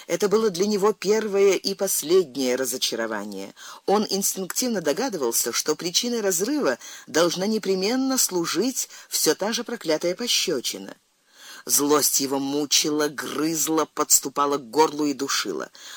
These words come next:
Он заболел разлитием желчи. Сознавши раз, что все старое кончено, что к прежнему нет уже возврата, а виной всему случившемуся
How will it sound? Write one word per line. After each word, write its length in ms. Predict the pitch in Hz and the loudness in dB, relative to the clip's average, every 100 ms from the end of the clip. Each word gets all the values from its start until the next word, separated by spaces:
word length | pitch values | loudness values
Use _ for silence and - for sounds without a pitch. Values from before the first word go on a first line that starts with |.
| - - - | -18 -16 2
Он 260 | 170 190 | 4 6
заболел 800 | 180 180 175 170 175 247 247 - | 4 2 2 2 2 4 2 0
разлитием 720 | 151 156 147 160 214 214 202 | 0 0 0 -2 -2 0 0
желчи. 640 | 175 165 143 107 - - 62 _ _ _ _ _ - - - - _ - | -2 0 0 0 -2 -2 -8 _ _ _ _ _ -20 -20 -20 -20 _ -4
Сознавши 920 | - 139 156 - 196 247 240 - 220 | 2 4 4 2 0 -4 -2 -2 -2
раз, 520 | 220 208 147 - - - | -2 -2 -2 -2 -4 -4
что 540 | - - - 139 135 - | -4 -4 0 2 2 0
все 420 | - - 196 240 | -2 0 2 0
старое 600 | - - 202 196 147 131 | -2 -2 -4 -2 -2 -4
кончено, 720 | - 240 220 - - 76 - - - | -2 -4 -2 -4 -6 -8 -14 -16 -8
что 240 | - 185 | -2 -2
к 140 | 180 - | -2 -4
прежнему 520 | 175 214 147 139 135 | -2 -2 0 -2 -2
нет 300 | 147 269 - | -2 -2 -2
уже 180 | 226 202 | -2 0
возврата, 680 | 165 131 131 135 120 120 110 - - - | 0 0 0 -2 0 -2 -2 -8 -8 -2
а 80 | |
виной 320 | 127 127 127 127 | 0 0 0 -2
всему 320 | - 120 120 | -4 -6 -6
случившемуся 880 | 135 - - - - 123 120 120 | -4 -2 -2 -2 -2 -2 -2 0